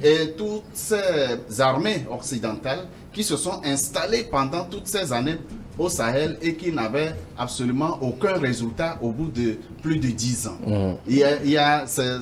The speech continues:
Speaker 1: il y a cette logique stratégique que les Américains partent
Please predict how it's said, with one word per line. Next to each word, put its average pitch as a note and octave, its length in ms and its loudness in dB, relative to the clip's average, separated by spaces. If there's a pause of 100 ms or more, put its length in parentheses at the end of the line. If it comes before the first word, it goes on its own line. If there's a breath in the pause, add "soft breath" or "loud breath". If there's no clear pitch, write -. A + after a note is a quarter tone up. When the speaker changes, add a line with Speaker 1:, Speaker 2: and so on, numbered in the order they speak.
(120)
Speaker 1:
il C#3+ 80 2
y D3 40 4
a C#3+ 80 2
cette - 240 -2
logique A#2+ 420 2
stratégique A2+ 680 -4 (300)
que E3 80 2
les C3 240 4
Américains G#2+ 520 -2
partent - 380 -6